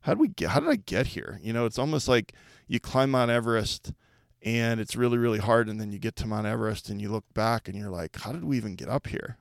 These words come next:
But when I look back over those four years, I honestly, I don't know how I did that season in life,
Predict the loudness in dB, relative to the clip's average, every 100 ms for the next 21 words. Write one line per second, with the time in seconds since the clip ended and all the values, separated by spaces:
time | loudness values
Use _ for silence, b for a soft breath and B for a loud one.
0 | -4 0 0 -2 b b b b b b
1 | b b 0 4 6 4 6 4 6 4
2 | 6 4 2 -2 0 0 -2 _ _ -6
3 | 0 2 0 -2 0 4 6 4 0 -4
4 | -2 0 0 0 -2 -4 -2 0 0 0
5 | 0 0 0 -2 -2 -2 -2 -4 0 2
6 | 2 0 -10